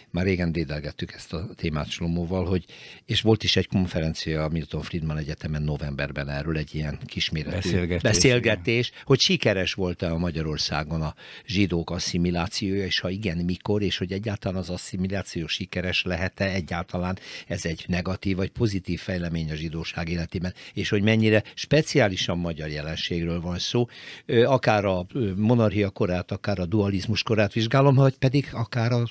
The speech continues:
Speaker 1: azóta eltelt időt és legújabb korú, ö, történelmünket, hiszen ez napirenden van. Ugye a magyarországi neológ zsidóság a bizonyos asszimilációjával egyik oldalról sikerként éli meg, másik oldalról pedig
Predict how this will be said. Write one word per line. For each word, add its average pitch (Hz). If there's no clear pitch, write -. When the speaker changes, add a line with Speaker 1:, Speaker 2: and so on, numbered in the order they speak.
Speaker 1:
azóta 104
eltelt 98
időt 101
és 104
legújabb 101
korú, 101
ö, 110
történelmünket, 113
hiszen 117
ez 104
napirenden 85
van. 101
Ugye 98
a 92
magyarországi 92
neológ 98
zsidóság 95
a 95
bizonyos 98
asszimilációjával 95
egyik 98
oldalról 87
sikerként 110
éli 117
meg, 113
másik 104
oldalról 101
pedig 98